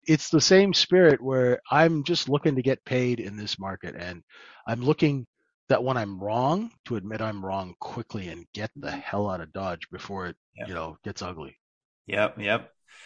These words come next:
Speaker 2: Get it how you live, man. Yeah,
Speaker 1: Yeah.
Speaker 2: and it's, uh, yeah, for sure. Like, it's just ha-, having, um,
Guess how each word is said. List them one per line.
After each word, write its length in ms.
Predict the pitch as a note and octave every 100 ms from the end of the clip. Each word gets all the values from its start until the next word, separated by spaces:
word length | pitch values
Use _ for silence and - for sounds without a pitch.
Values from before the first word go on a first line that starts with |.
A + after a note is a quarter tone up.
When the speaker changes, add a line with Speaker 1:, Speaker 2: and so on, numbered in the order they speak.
| - _
Speaker 2:
Get 160 | G2 G#2
it 100 | G2+
how 100 | G#2
you 140 | F#2+
live, 240 | G2 A2+ G2
man. 320 | F#2+ G2+ G2 _ _ _ -
Yeah, 240 | F2+ A2 F#2+
Speaker 1:
Yeah. 180 | F2+ -
Speaker 2:
and 140 | -
it's, 300 | - - -
uh, 320 | G#2+ G2+ G2 - - -
yeah, 240 | G#2 A2+ -
for 180 | - F#2+
sure. 400 | G#2+ A2 F#2+ F#2
Like, 280 | F#2+ F#2
it's 460 | F#2+ F#2 - - - _ _ _ _ _ _ _ _ _
just 140 | A2 A2
ha-, 120 | G#2+
having, 440 | - A2 G#2+ G#2+ G2+
um, 500 | G2 F#2 F#2 B2